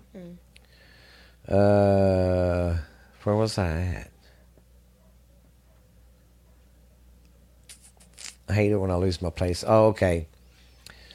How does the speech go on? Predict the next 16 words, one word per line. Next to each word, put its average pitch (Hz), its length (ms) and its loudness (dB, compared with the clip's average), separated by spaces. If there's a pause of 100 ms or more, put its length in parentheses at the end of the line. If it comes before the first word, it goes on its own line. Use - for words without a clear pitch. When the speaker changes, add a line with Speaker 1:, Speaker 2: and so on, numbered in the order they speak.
(300)
Speaker 2:
And 120 420 6
Shirley 131 520 8
had 120 360 8
been 117 260 6
sexually 117 520 4
assaulted. 107 600 4
The 98 160 0
unknown 131 460 6
assaultant 120 640 4
had 107 200 4
attempted 110 600 2
to 104 160 2
bury 113 460 6
her 107 340 6
under 110 380 4
a 101 360 6